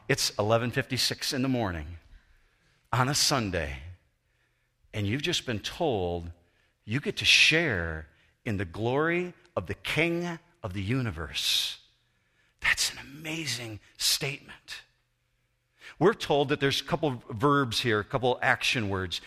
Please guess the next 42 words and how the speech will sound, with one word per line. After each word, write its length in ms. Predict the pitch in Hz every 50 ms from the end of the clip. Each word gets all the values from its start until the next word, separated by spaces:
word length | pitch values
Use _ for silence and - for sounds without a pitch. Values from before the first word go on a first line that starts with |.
| - - -
and 320 | 135 127 123 113 113 104
those 240 | 123 135 156 151 127
verbs 580 | 123 113 104 135 156 160 156 151 127 113 -
are 360 | - - 113 107 107 107 101 - - - -
raised 880 | 123 110 113 123 120 123 131 147 165 190 202 170 - - - - - - - _ _ _ _ _ _ _ -
and 180 | 117 117 127 -
seated. 460 | - - - 175 151 127 98 95 80
Those 180 | 120 120 101
are 100 | 151 - -
action 440 | 151 151 165 - - - 120 110 101
words. 240 | 101 95 87 87
You've 100 | 123 151
been 260 | 123 123 101 101 95 101
raised 440 | 123 143 170 196 202 170 156 -
up 260 | 185 170 170 - - -
with 180 | 165 180 151
him, 200 | 165 175 180 170 - - - - -
and 120 | 127 117
you've 220 | 127 143 147 127
been 160 | 131 156 151 139
seated 580 | - - - - 196 208 196 160 135 113 95
with 140 | 98 104 98
him 180 | 101 113 110 110
for 240 | - - 143 131
this 160 | 127 139 - -
purpose, 540 | - 175 170 139 - 95 - - - - - - - - -
so 520 | - - - - - - - 170 190 208 208
that, 520 | 180 143 110 90 80 87 - - - - - _ _ _ _ _ _ _ _ _ _ - _ -
we're 80 | 98
told 240 | - - 120 127 123
it's 120 | 127 -
not 180 | 127 120 117 123
only 140 | 135 156 180
for 180 | - - 202 190
our 100 | 190 196
benefit, 460 | 175 190 165 127 110 92 92 85 - - - _ - - - - -
that 240 | - 110 95 - -
God 300 | 101 127 143 175 208 233
has 280 | 208 185 170 151 - - -
a 80 | 127 113
great 640 | 98 98 98 104 107 117 147 170 202 240 247 - - - _ -
purpose 680 | - - 226 214 - - 113 101 - - - - -